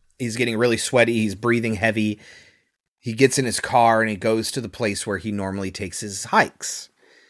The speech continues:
And we, it, it's revealed that he goes there because that's where he buried her, is on this trail. And then we see fifteen-year-old him talking to her. She's not that great. She yells at him,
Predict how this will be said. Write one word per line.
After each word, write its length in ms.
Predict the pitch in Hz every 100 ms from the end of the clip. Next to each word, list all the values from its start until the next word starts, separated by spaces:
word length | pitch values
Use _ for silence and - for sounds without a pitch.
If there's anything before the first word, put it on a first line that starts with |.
| _ _ _ _ _ _
And 440 | 101 92 92 85 90
we, 340 | 98 95 95
it, 120 | 95 98
it's 180 | 95
revealed 480 | 101 107 117 113 104
that 240 | 101 98 -
he 120 | 98
goes 380 | 92 143 170 156
there 220 | 135 120
because 340 | 110 110 127 95
that's 380 | 104 107 - 110
where 160 | 98
he 120 | 90
buried 460 | 87 101 101 98 90
her, 320 | - - 143 - _ _ _ _ -
is 140 | 90
on 320 | - 110 104
this 200 | 95 92
trail. 540 | - - 95 85 95 135 135 _ _ _ _ _ _ _ _ _ _ _ _ _ _ _ _ _ _ _ _ _
And 220 | 117 113
then 260 | 120 135 131
we 120 | 123
see 500 | 110 - 123 107 101
fifteen-year-old 880 | 98 143 - - 156 156 135 123 104
him 320 | 110 104 104
talking 420 | - 135 135 131
to 80 | 110
her. 480 | - 107 101 95 92 - _ _
She's 360 | - - 135 143
not 160 | 123
that 200 | - 110
great. 300 | - 107 98
She 160 | - 127
yells 380 | 110 110 110 107
at 80 | -
him, 420 | 104 98 98